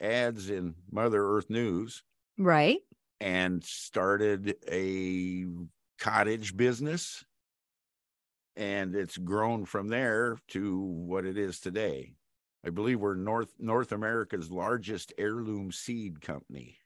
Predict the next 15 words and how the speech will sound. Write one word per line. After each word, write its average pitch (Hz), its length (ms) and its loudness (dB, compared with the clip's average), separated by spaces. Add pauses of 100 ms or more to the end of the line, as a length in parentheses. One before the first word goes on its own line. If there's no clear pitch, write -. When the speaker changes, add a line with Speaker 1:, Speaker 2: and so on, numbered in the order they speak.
(500)
Speaker 2:
That 160 300 4
is 135 300 0 (320)
remarkable. 147 1120 6 (180)
That 165 140 8
is 160 180 4
remarkable. 143 460 4 (280)
So 240 240 10
can 240 260 12
you 294 160 12
define 247 880 8 (140)
for 233 300 8
us 190 380 10
what 170 380 4 (160)
heirloom 185 480 4
seeds 175 380 -2